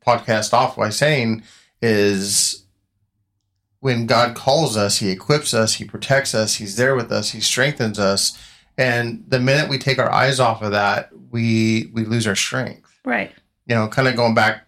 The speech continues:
Speaker 1: you know, to another story about Samson, where he took his eyes off the ball and he lost his strength.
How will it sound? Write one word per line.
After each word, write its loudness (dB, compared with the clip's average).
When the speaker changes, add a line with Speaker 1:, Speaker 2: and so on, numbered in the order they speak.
Speaker 1:
you -8
know, -2
to -4
another 2
story 0
about 2
Samson, -2
where 2
he 0
took 0
his 0
eyes 0
off 2
the -2
ball 2
and 0
he -2
lost 2
his -4
strength. -4